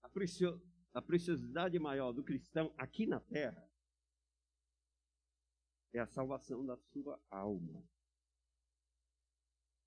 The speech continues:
É a salvação da sua alma. Porque ainda não fomos coroados.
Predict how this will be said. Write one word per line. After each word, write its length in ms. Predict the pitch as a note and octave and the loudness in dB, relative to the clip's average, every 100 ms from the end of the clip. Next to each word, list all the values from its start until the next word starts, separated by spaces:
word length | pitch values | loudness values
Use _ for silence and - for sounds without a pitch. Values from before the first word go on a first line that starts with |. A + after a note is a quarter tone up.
| _ _ - | _ _ -8
É 40 | |
a 80 | A#2 | -8
salvação 600 | - A#2+ A2+ G2+ - B2+ | -2 0 2 0 2 2
da 200 | A2 G2+ - _ | 2 -4 -8 _
sua 420 | - E3+ G#3 F#3+ - | 0 2 4 0 -6
alma. 340 | F#2+ F2 E2+ - _ _ _ _ _ _ _ | -4 -4 -4 -12 _ _ _ _ _ _ _
Porque 220 | C3+ B2+ | -4 0
ainda 240 | D3+ F3 E3 | 4 4 6
não 160 | E3 | 4
fomos 440 | F3 D#3+ D#3+ D#3 - | 2 -2 -4 -6 -6
coroados. 600 | D#3+ E3+ D#3 G2+ F2 | -2 0 0 -2 -4